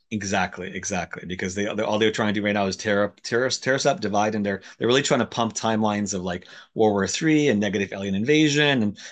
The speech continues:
you know, stuff like that are really coming up a lot in certain clients' fields. And it's like, "No, we don't, we're not here to create that, those timelines," you know, and, and, but these are active things that groups are involved with, both governmental,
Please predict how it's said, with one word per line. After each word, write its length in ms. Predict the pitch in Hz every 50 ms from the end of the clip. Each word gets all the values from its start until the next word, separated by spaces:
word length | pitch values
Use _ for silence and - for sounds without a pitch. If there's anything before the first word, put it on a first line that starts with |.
| -
you 60 | - 113
know, 80 | 110
stuff 180 | - - 151 135
like 140 | 139 127 127
that 120 | 131 117
are 80 | 110 107
really 280 | 113 113 113 110 107
coming 320 | - - 117 107 104 104 104
up 100 | 98 -
a 60 | 101
lot 160 | 101 101 -
in 80 | 101 95
certain 240 | - - 117 - 110
clients' 380 | - - 107 98 95 92 -
fields. 420 | - - 147 139 117 104 98 - 104
And 100 | 101 98
it's 140 | 95 95 -
like, 220 | 101 98 95 - - - - - _ -
"No, 160 | - 170 113
we 120 | 107 123 127
don't, 100 | 139 135
we're 60 | 143
not 140 | 143 135 -
here 120 | 156 147
to 80 | 123 120
create 260 | - - 113 110 -
that, 140 | 95 95 -
those 220 | 110 95 - -
timelines," 400 | 175 175 147 107 85 82 85 90
you 80 | 104 98
know, 180 | 92 90 101 104
and, 180 | 101 101 - 104
and, 180 | 104 101 98
but 120 | 95 101 98
these 180 | 107 104 101
are 180 | 104 101 101 98 95 - _ -
active 300 | 101 95 92 - 101 92
things 240 | - 104 98 98 92
that 100 | 101 95
groups 300 | 98 98 98 95 - -
are 40 | 92
involved 360 | 90 90 98 107 113 98 98
with, 100 | 92 90
both 220 | 101 95 90 - - -
governmental, 720 | - 98 90 95 101 107 107 - 117 107 104 104 104 -